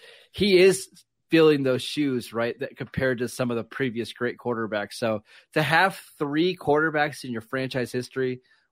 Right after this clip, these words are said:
win this award, it's pretty cool. It's pretty special.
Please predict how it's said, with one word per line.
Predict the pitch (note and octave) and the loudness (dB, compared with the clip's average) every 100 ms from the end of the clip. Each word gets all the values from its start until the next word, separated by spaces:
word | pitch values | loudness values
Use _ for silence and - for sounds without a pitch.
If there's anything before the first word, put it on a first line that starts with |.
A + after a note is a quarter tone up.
| - | -16
win | A2 A#2 C#3 D3 | -6 0 0 0
this | C3+ C3+ | -4 -4
award, | A2+ A#2+ C3+ C#3+ C3 _ _ _ _ _ _ _ | -4 -2 -2 -4 -10 _ _ _ _ _ _ _
it's | - | -16
pretty | - A2 | -10 -10
cool. | - F2+ - | -10 -14 -16
It's | - | -14
pretty | B2 G#2+ | -10 -10
special. | - - | -12 -14